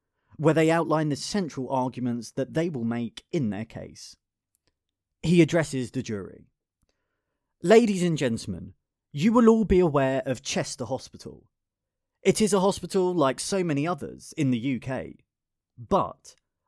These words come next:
unlike so many others, within the neonatal unit,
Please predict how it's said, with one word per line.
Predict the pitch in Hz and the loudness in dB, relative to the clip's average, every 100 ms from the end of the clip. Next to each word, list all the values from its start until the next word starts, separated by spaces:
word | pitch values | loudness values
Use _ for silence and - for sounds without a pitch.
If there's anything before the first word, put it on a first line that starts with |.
| _ | _
unlike | 170 180 185 190 185 - _ | 2 2 0 -2 -8 -12 _
so | - - 196 185 | -12 -8 -4 -2
many | 143 107 | -2 -4
others, | 101 87 71 71 - _ _ _ _ _ _ | -6 -10 -18 -20 -20 _ _ _ _ _ _
within | 143 139 156 185 196 | 2 6 6 4 4
the | 196 | 2
neonatal | 170 160 151 139 135 120 117 104 | 2 2 2 0 -2 -4 -10 -6
unit, | 175 131 80 - - | -4 -4 -8 -16 -20